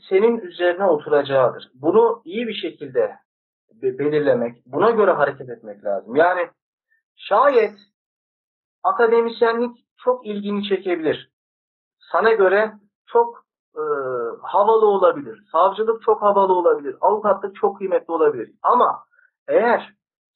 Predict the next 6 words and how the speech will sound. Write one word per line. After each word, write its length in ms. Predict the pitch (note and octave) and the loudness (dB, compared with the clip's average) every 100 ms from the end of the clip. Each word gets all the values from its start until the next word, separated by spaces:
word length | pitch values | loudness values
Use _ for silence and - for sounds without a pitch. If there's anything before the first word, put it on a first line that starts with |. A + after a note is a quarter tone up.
| - | -2
sen 400 | G#3+ B3 A3 _ _ _ | 0 0 -4 _ _ _
o 160 | G3+ A3+ | 2 4
alanda 720 | G#3+ G3 F3+ E3 D3+ D3 - _ _ _ _ _ _ - | 4 4 2 0 -2 -2 -8 _ _ _ _ _ _ -2
arzu 380 | C3 D#3 D#3 B3 | 0 0 2 4
ettiğin 680 | B3 A3 _ F#3+ F3 D#3+ D#3 | 4 2 _ -6 -6 -6 -2
performansı 760 | D#3+ D#3+ E3 D#3 D3+ C#3 C3+ | 0 0 -2 -2 0 -2 -4